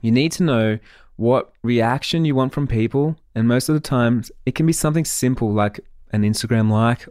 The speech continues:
or a comment. Because so many of us all create content in the same form, it means there's a lot of noise out there in the world, and it's hard to create something that will cut through the noise.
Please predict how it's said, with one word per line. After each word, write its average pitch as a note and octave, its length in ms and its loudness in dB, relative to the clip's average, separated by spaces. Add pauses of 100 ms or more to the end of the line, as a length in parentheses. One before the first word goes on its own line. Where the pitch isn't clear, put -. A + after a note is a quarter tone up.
or A#2+ 120 2
a B2+ 60 -2
comment. B2 400 -4 (880)
Because D#3 320 2
so E3+ 140 0
many F3+ 160 2
of E3 120 0
us E3+ 200 -2 (300)
all B2 160 0
create C3 260 0
content B2+ 540 0
in A#2+ 140 2
the A2+ 80 0
same A2+ 360 0
form, A2 480 0 (100)
it A#2 140 0
means C3 260 2
there's C#3 140 -2
a C3+ 80 0
lot B2 160 2
of A#2+ 120 0
noise A2+ 380 2
out G#2 220 0
there G#2+ 220 0
in A2 180 -2
the G#2+ 80 2
world, A#2 640 0 (720)
and A2 280 0
it's A#2+ 200 -2
hard A#2+ 460 0
to C#3 100 -4
create B2 340 -2
something A2+ 380 0
that G2+ 120 0
will G2+ 80 -4
cut - 400 -4
through G#2 280 0
the G2+ 100 0
noise. F2+ 560 0